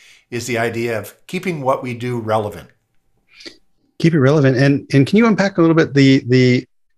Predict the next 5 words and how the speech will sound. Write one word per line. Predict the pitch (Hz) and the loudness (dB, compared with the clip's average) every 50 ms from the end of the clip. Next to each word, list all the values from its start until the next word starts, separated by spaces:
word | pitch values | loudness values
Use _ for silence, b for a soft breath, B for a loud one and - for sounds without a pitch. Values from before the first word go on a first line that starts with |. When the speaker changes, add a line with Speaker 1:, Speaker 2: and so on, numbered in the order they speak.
| _ _ _ _ _ - | _ _ _ _ _ -8
Speaker 2:
accountability? | - 123 - - 139 151 139 - 123 113 123 127 139 147 135 - - 95 92 - - - _ _ _ _ - | -8 -6 -2 0 0 0 2 2 2 2 4 4 4 4 2 0 -2 -4 -4 -6 -8 -14 _ _ _ _ -2
Um, | 113 113 110 110 110 110 110 110 107 107 110 110 - _ _ _ _ _ _ _ _ _ _ _ _ _ _ _ _ _ _ _ _ B B B B B B B B B B B B B B B _ | 2 2 4 4 4 4 2 2 0 0 -2 -6 -12 _ _ _ _ _ _ _ _ _ _ _ _ _ _ _ _ _ _ _ _ B B B B B B B B B B B B B B B _
what | - 110 107 120 139 151 165 - - _ _ _ _ _ _ _ _ _ _ _ _ _ _ _ _ _ _ _ _ _ _ _ _ _ _ _ _ _ - - | -2 0 2 4 4 2 2 -2 -6 _ _ _ _ _ _ _ _ _ _ _ _ _ _ _ _ _ _ _ _ _ _ _ _ _ _ _ _ _ -18 -6
does | - 143 135 131 127 123 117 110 110 - - | 0 2 4 4 4 2 2 -2 -4 -8 -8
accountability | 117 - - - 135 131 - 113 110 120 120 123 127 110 - - 123 117 117 113 113 110 113 | -8 -4 -2 0 0 0 0 0 0 2 2 2 2 0 0 0 2 4 4 4 2 2 -2